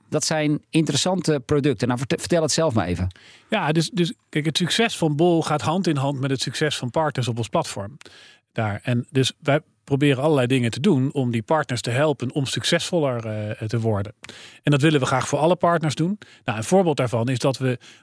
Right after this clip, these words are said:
Speaker 2: op ons partnerplatform publiceren wij producten waar consumenten naar zoeken, ehm, maar waar wij geen aanbod hebben.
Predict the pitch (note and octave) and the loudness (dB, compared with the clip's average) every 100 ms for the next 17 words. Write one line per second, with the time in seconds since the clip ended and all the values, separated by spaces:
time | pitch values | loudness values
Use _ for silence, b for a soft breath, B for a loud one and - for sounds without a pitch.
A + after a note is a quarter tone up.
0 | B _ _ A3+ F3 C3+ F#3 F#3 F3 E3 | B _ _ 0 2 0 0 0 0 0
1 | E3 - D#3 - F3 C3 B2 E3 F#3+ F3+ | 0 2 -2 2 2 2 2 2 2 2
2 | D#3 D#3 G3 B B _ D3 C3+ G3+ - | 0 0 -4 B B _ -2 2 0 0
3 | C#3 B2 A2+ - D3 A#2+ C#3+ G3 C#3+ A#2 | -2 -2 -4 -2 0 2 2 0 -2 -2
4 | G#2+ F3 A3 - b b b b b - | -2 -2 -2 -8 b b b b b -6
5 | B2+ B2 A#2+ A#2+ - _ C#3 C#3+ C#3+ D#3+ | -4 -2 -4 -6 -10 _ 0 2 2 0
6 | E3 D3 B2 G#2 G2+ F#2+ | 0 -2 -2 -4 -6 -12